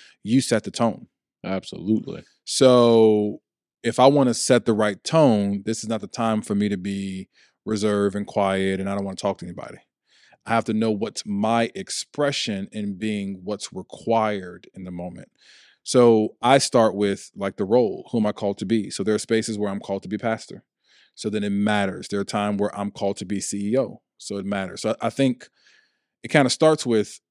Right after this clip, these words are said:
Speaker 1: that idea of calling, what does the moment require? So I believe that the very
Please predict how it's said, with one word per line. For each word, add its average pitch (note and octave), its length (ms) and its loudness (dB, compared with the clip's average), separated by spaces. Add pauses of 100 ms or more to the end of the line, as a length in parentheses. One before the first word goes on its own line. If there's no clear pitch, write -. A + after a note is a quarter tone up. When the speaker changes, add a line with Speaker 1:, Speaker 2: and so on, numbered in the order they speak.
(140)
Speaker 1:
that G#2 200 0
idea G#2 260 0
of F#2+ 100 -10
calling, A#2+ 840 4
what A2+ 300 0
does A2 200 2
the G#2+ 100 2
moment G#2 400 0
require? G#2 640 0 (100)
So - 200 -2
I D3 140 8
believe B2 600 4 (100)
that G2 520 -4 (800)
the G#2+ 420 -2
very G#2+ 840 0